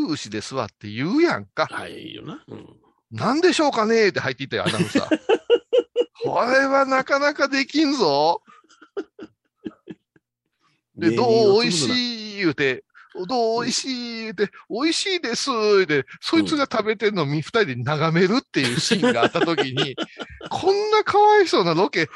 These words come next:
Speaker 1: す-、「何してんの？」言うてんね。
Speaker 2: うん。
Speaker 1: あー、岡山まで来てくれてんのに、と思って。
Speaker 2: あー。
Speaker 1: うん。いろいろおるで。
Speaker 2: いろいろな。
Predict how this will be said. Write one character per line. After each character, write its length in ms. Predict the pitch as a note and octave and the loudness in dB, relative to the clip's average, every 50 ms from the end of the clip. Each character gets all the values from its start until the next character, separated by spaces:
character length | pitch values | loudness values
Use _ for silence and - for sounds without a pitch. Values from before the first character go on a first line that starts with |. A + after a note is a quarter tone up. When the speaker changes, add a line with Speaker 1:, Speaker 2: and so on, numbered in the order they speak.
| - - - - - - | -14 -18 -18 -18 -14 -10
Speaker 1:
す-、 100 | - A#3+ - - - - - - | -10 -10 -10 -10 -14 -18 -14 -6
「何 380 | F#3 E3+ F#3+ G3 B3 D#4+ F4 F4+ | -2 0 2 2 4 4 2 2
し 60 | - | 0
て 100 | - - - | -4 -6 -2
ん 20 | - A4+ B4+ C5 G4+ | -2 -2 -2 -2 -6
の？」 220 | G3 A#2+ C3+ C#3+ | -6 -6 -6 -4
言 160 | E3 D3 C3 B2 | -2 -2 -2 -2
う 60 | G#2+ | -4
て 160 | - A2+ G#2+ | -6 -8 -8
ん 80 | G2+ G#2+ | -6 -4
ね。 100 | A#2+ A2 | -6 -6
Speaker 2:
う 60 | F#2 | -6
ん。 400 | F#2 F#2 F#2 F2+ F2+ F#2 F#2 F2 E2+ | -8 -10 -10 -10 -10 -10 -10 -8 -6
Speaker 1:
あ 960 | - - C#3 C#3 C3+ C3+ C3+ B2+ A#2+ A2+ A2 G#2 F#2+ F#2 G2 G2 F#2+ G2 G2+ G2 | -6 -4 -4 -4 -4 -4 -4 -4 -6 -6 -8 -10 -10 -12 -12 -14 -16 -16 -18 -20
ー、 40 | - _ _ _ - | -20 _ _ _ -18
岡 260 | B2 - - - - | -18 -16 -14 -12 -12
山 220 | G#2 A#2+ A#2+ A#2 | -10 -10 -10 -10
ま 120 | A#2+ A2+ A2 | -10 -10 -10
で 100 | A#2+ A#2 | -12 -12
来 100 | - - | -14 -12
て 140 | - B2+ A#2+ | -12 -12 -12
く 120 | - D#3 | -12 -14
れ 120 | D3+ - | -14 -14
て 200 | - - - - | -14 -12 -12 -10
ん 120 | F#3+ G3+ G#3+ | -10 -8 -6
の 100 | G3 F3 | -4 -4
に、 480 | D#3 C#3+ C3 B2 A#2 A2+ A2 G#2+ G2+ G2+ - | -4 -4 -4 -4 -6 -6 -8 -8 -10 -10 -10
と 40 | |
思 300 | C#3+ D3+ D#3 C#3 G2+ F#2 | -10 -10 -8 -10 -10 -10
っ 20 | F2 | -12
て。 200 | F2+ F2+ E2+ - | -12 -14 -14 -16
Speaker 2:
あ 100 | - - | -20 -20
ー。 60 | _ _ _ _ _ _ | _ _ _ _ _ _
Speaker 1:
う 220 | - - - G2 | -20 -18 -14 -12
ん。 600 | G#2 G#2 G2+ G2 G2 G2 F#2+ - - - - - _ _ - | -10 -10 -10 -10 -12 -14 -16 -18 -18 -18 -20 -20 _ _ -20
い 80 | - - | -16 -14
ろ 160 | F#2 - B2+ | -14 -12 -12
い 60 | B2+ | -12
ろ 140 | B2 - - | -10 -8 -4
お 120 | D3 D#3 | -2 -2
る 160 | D3+ D#3+ D3+ | -2 -4 -6
で。 500 | C3 C#3 B2+ A2 G#2+ G#2 G#2+ G#2+ G#2 - - | -6 -8 -8 -6 -6 -6 -8 -8 -10 -10 -12
Speaker 2:
い 80 | F3+ | -16
ろ 100 | - - | -18 -18
い 60 | - - | -20 -20
ろ 160 | - - - | -20 -20 -20
な。 440 | - - C3 C#3+ D#3 E3 F#3 E3 | -16 -14 -12 -12 -12 -12 -12 -14